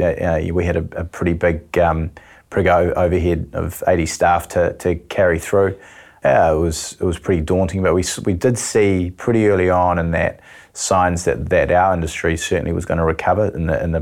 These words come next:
fast food sector. And our technology we had developed, um, had pretty much been given a, a, a, basically a turbo boost. And obviously,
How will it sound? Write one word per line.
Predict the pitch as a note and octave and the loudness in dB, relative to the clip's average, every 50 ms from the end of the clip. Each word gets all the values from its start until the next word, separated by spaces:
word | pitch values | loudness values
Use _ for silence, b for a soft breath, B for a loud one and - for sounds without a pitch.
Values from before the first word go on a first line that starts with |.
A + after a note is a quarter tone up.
| D#2 - | -6 -10
fast | - - F2 F2 E2 - - | -6 -2 0 0 0 0 -2
food | - F#2 F2 F2 | -2 -2 -2 -2
sector. | - - - - - - A2 G2+ B B B B B B B | -2 -2 -4 -2 0 0 -2 -2 B B B B B B B
And | - - F#2+ | -2 0 2
our | F#2 F2 E2+ | 2 0 0
technology | - - - F2+ G2+ A2+ A#2+ C3 C#3 A#2+ G2+ G#2 F#2+ | -2 -6 -6 -4 0 2 2 2 2 2 2 2 2
we | F#2 F#2 | 2 2
had | F2 D#2+ | 0 0
developed, | D#2+ E2+ D#2 F#2+ G2+ G2 F2+ D#2+ D#2+ - - - - - - - - | -2 -2 2 2 4 4 4 2 0 -2 -4 -10 -16 -16 -16 -6 -2
um, | - F2 F2 E2+ | 0 0 2 2
had | E2 E2+ E2 | 0 0 -2
pretty | E2 - A2 G2+ G2 | 0 0 0 2 2
much | F2+ E2+ - - - - _ | 2 0 -2 -2 -6 -6 _
been | - F2 E2+ E2 E2 D#2+ | 0 0 0 0 -2 -4
given | D#2 - - D#2+ E2+ E2 | -2 0 0 0 2 2
a, | D#2+ D#2 D#2 D2+ - - E2 D#2 D2+ - | 2 0 0 -2 -2 -4 -4 -4 -4 -4
a, | - E2+ | -4 -4
a, | D#2 | -4
basically | D2+ - _ - E2 E2 - - - C#2+ | -4 -4 _ 0 0 0 0 -2 -4 -4
a | D#2+ | -6
turbo | D#2+ - - F2 E2 F2 E2+ | -4 -2 -2 0 2 2 2
boost. | E2 - E2 - - - - - _ _ _ _ - | 2 0 -2 -2 -4 -6 -12 -16 _ _ _ _ -4
And | - G2 F#2+ F#2 | -2 0 2 2
obviously, | G2 F#2+ F2+ F#2+ F2+ - - - F#2 F2 E2+ F2 | 2 2 0 0 -2 -2 -2 -2 0 0 0 -2